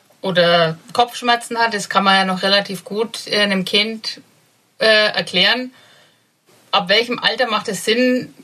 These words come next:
mit Kindern über psychische Erkrankungen zu sprechen? Also wann, ja, wann ist es notwendig, da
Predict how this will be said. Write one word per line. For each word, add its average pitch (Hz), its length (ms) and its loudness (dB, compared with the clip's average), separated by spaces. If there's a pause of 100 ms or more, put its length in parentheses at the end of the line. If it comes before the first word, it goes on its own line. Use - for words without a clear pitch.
(120)
mit 180 280 -2
Kindern 175 300 0
über 175 200 2
psychische 180 460 -2
Erkrankungen 170 640 0
zu 170 100 -4
sprechen? 165 520 -4
Also 165 260 0
wann, 185 460 0 (880)
ja, 175 280 4
wann 190 160 4
ist 208 160 -4
es 208 80 -10
notwendig, 208 640 0
da 185 440 2